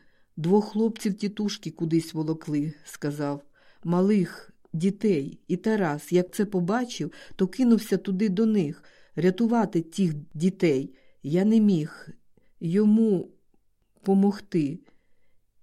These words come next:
І він нарешті подивився мені в очі. «Дітей?»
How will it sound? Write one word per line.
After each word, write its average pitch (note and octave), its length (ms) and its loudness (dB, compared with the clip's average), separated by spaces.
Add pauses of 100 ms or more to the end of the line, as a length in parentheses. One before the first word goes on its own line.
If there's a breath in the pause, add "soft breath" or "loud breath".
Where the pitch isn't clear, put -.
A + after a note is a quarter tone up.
(260)
І D#3 120 -2
він F#3 240 4
нарешті F3 460 0
подивився E3+ 640 -2
мені E3 280 -2
в D3+ 160 -8
очі. B2+ 280 -6
«Дітей?» D3 680 -6